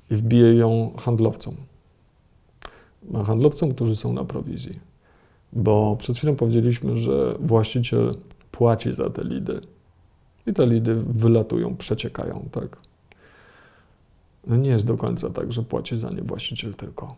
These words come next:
No często jest tak, że handlowcy mówią: "E, no, co nas tak jakby to obchodzi, nie? No, bo to właściciel płaci za, za te ogłoszenia, za to wszystko, tak?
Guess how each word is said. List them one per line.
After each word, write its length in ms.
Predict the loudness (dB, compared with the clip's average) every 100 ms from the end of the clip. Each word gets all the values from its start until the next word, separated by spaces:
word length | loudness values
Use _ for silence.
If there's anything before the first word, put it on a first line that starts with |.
| _ -10
No 60 | -6
często 360 | -2 -4 -4
jest 180 | -6 -6
tak, 180 | -6 -2
że 280 | -2 -4 -6 -14 _ _ _ _ _ _ _ _ _ -8
handlowcy 380 | 0 0 0 -4
mówią: 300 | -2 -2 -4
"E, 200 | -8 -6
no, 240 | -2 -2 -2 -8 -16 -8 -6
co 120 | -4
nas 340 | -4 -6 -8 -8
tak 120 | -8
jakby 240 | -8 -12
to 140 | -8 -8
obchodzi, 400 | -6 -6 -4 -2
nie? 140 | -4
No, 100 | -4
bo 140 | -4 -4 -6 -12 -12 -8
to 100 | -6
właściciel 500 | 0 0 2 4 4
płaci 340 | 4 0 -2 -4
za, 280 | -2 -2
za 120 | -2 -4
te 120 | -2
ogłoszenia, 580 | 0 2 2 0 -4 -6
za 100 | -10
to 120 | -14
wszystko, 400 | -14 -14 -12 -10
tak? 180 | -8